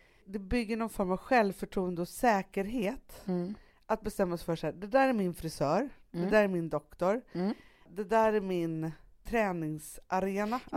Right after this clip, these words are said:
Speaker 2: vet du vad man kan
Speaker 1: plats.
Speaker 2: göra också, Hanna? Man kan också använda vänner. Till exempel när jag tänkte på när jag fick barn
Speaker 1: Ja.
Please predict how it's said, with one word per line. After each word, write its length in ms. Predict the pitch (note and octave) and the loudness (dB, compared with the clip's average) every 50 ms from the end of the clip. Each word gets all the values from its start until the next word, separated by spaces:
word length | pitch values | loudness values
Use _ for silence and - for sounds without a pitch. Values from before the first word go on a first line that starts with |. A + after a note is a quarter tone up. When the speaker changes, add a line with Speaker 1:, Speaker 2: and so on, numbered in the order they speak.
| C#4 C#4+ | 6 6
Speaker 2:
vet 60 | C#4+ | 6
du 60 | C#4 | 6
vad 20 | C#4+ | 6
man 80 | C#4 | 6
kan 100 | B3+ C4+ | 6 8
Speaker 1:
plats. 160 | C#4+ C#4+ C#4 | 6 6 8
Speaker 2:
göra 220 | C#4 B3+ B3+ E4 B4+ | 10 8 8 8 6
också, 160 | - - A3 | 2 2 -2
Hanna? 180 | G3 F#3 F3+ F3+ | -2 0 -2 -2
Man 120 | G3 G#3 | -4 0
kan 280 | - B3 B3+ B3 A3+ - | 0 0 0 0 -2 2
också 240 | G#3 A#3 A#3+ - C4+ | 2 2 2 2 -2
använda 320 | B3 A#3 A3+ A3 G#3 G#3 G3+ | -2 0 2 2 0 0 0
vänner. 520 | A#3 A#3+ A3 G#3 A#3 D4+ F4+ - F#3+ G3 _ _ _ - _ - - - _ - - - | 2 2 2 2 0 0 0 -2 -6 -8 _ _ _ -20 _ -20 -20 -20 _ -14 -6 -2
Till 100 | C4+ B3 | -2 0
exempel 380 | A#3+ C#4+ C#4+ B3+ B3+ A#3+ A#3 A#3 _ _ - | 2 2 2 2 2 0 0 -2 _ _ -6
när 100 | - A3 | -2 -2
jag 80 | A3 G#3+ | 0 0
tänkte 240 | A3+ G#3+ G3+ G#3 G3+ | 0 -2 -2 -4 -4
på 120 | - G3 | -4 -2
när 100 | G3 F#3+ | -2 -2
jag 80 | F#3 F#3+ | -4 -6
fick 420 | G3+ G3+ _ - _ - - - | -8 -14 _ -20 _ -20 -14 -4
barn 400 | G#3+ G#3+ C#4 C4 - - A3 B3+ - - - - - - | 4 6 6 8 6 6 2 0 -4 -6 -16 -20 -18 -4
Speaker 1:
Ja. 240 | - F3 F3 F#3+ G3+ | 0 2 2 2 2